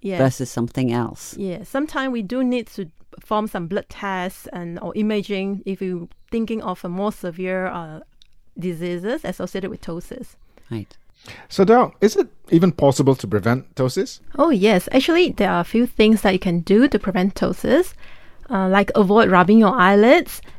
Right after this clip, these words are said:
Speaker 1: and or do not use a rigid contact lens. When you put on your contact lens,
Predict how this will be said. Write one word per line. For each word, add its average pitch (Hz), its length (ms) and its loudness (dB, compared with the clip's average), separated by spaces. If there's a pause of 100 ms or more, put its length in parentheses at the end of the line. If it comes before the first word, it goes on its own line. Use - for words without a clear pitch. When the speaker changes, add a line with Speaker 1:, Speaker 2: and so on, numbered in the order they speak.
(100)
Speaker 1:
and 185 380 2
or 180 220 2
do 190 100 4
not 208 140 4
use 208 260 6
a 185 80 4
rigid 175 260 2
contact 190 380 0
lens. 233 400 4 (220)
When 190 200 4
you 190 220 6
put 285 220 2
on 285 180 8
your 196 180 4
contact 240 380 2
lens, 208 300 2